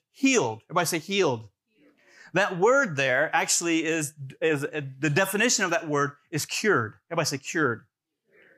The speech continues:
So what we see is that Jesus cleansed them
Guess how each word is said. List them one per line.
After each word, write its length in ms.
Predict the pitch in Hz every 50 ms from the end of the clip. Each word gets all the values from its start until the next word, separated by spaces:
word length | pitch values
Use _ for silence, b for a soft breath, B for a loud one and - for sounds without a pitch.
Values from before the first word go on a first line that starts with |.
| b b _ _ _ _ _ _ _ _ _
So 180 | - - 226
what 180 | 196 185 196 185
we 80 | 180 175
see 300 | 170 - - 294 294 262
is 300 | 185 151 147 160 165 156
that 80 | 156
Jesus 500 | 143 131 170 196 208 196 196 180 - - - _
cleansed 480 | - - - 220 220 233 247 240 196 175
them 360 | 156 147 135 147 208 233 -